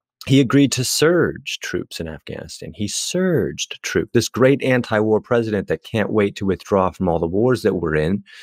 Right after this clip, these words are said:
surged troops in Afghanistan,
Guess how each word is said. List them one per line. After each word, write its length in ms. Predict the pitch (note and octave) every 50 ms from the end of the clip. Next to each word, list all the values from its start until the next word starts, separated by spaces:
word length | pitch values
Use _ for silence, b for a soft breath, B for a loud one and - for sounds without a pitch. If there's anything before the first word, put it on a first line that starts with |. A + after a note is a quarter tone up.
| B B -
surged 880 | - - - - F3 E3+ E3 D3+ A#2+ G#2+ G2+ G#2 A#2 A#2 - - - -
troops 440 | - - - G2+ F#2 F#2+ - - -
in 80 | F2
Afghanistan, 760 | F2 F2 E2+ - - A#2+ B2 A#2 G2 - - G#2 G2+ G2 -